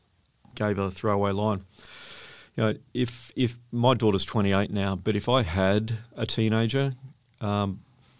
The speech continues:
all devices would be surrendered on going to bed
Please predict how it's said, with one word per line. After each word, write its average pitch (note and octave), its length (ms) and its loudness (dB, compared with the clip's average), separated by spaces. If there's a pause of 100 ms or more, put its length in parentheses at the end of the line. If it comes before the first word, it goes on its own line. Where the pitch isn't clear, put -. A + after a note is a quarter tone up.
(500)
all B2+ 160 6
devices F#2+ 500 2
would F2+ 120 -4
be F#2+ 80 -4
surrendered F#2+ 400 -2
on F#2+ 100 0
going F#2+ 220 -2
to F#2 40 -2
bed G2+ 220 -2